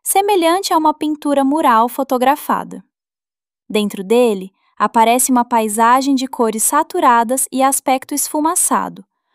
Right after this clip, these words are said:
como se tivesse sido feita com tinta spray. O céu é amarelo esverdeado, com um sol vermelho no alto.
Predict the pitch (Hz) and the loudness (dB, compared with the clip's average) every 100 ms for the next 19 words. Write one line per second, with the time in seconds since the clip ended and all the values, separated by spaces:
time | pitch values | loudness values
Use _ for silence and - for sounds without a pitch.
0 | _ - 370 403 - - 311 277 285 311 | _ 0 0 0 -4 -4 0 2 4 2
1 | 302 294 254 262 - 240 254 277 277 277 | -4 -4 -6 -6 -2 -2 -2 -4 -2 -4
2 | - 311 370 381 - 214 - _ _ _ | -2 -4 -4 -4 -6 -10 -12 _ _ _
3 | _ _ _ _ _ _ - 226 - 285 | _ _ _ _ _ _ -6 -2 2 4
4 | 277 220 - 226 233 240 240 262 320 339 | 4 2 -2 0 2 4 4 4 2 0
5 | 302 311 285 339 247 190 175 190 _ _ | -2 -2 0 0 2 0 -4 -14 _ _
6 | _ - 226 226 - 254 233 226 285 349 | _ -2 0 0 0 2 2 2 0 0
7 | 285 254 262 285 320 202 - - - | 0 2 2 2 2 0 -2 -16 -20